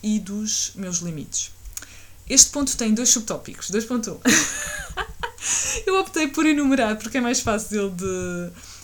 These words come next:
de dizer, de explicar de certa forma. Às vezes a forma, ah, vou, vou, vou então ao ponto dois ponto um. Às vezes, como eu falo, ah, sem querer,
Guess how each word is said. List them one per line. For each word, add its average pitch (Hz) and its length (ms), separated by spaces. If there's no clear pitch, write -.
de 214 260
dizer, 196 480
de - 60
explicar 202 440
de - 80
certa 190 220
forma. - 360
Às 233 200
vezes 208 440
a 233 40
forma, 240 640
ah, 196 360
vou, 220 360
vou, 214 340
vou 196 220
então 196 460
ao 175 100
ponto 175 320
dois 175 200
ponto 165 340
um. 107 60
Às 220 120
vezes, 254 260
como 269 200
eu 269 40
falo, 165 400
ah, 175 320
sem 233 260
querer, 165 320